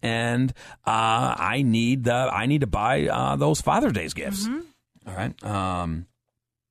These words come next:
Speaker 1: all right. So, um, a re-, a recession fundamentally is an outbreak of pessimism, um, that causes consumers and business to rein in spending.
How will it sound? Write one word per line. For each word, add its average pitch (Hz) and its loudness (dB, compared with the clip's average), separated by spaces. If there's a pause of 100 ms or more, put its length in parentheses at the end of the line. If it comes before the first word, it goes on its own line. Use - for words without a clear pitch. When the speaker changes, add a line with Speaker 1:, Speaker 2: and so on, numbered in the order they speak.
(480)
Speaker 1:
all 113 0
right. 104 -2 (340)
So, 113 2
um, 95 0 (280)
a 107 2
re-, 104 0 (180)
a 113 2
recession 113 2
fundamentally 120 0 (240)
is 117 -4
an 107 -2
outbreak 113 -2
of - -4
pessimism, 73 -4 (460)
um, 92 0
that 92 -2
causes 107 0
consumers 98 0
and 107 0
business 85 -4
to 87 -4
rein 80 -4
in 101 -4
spending. 78 -10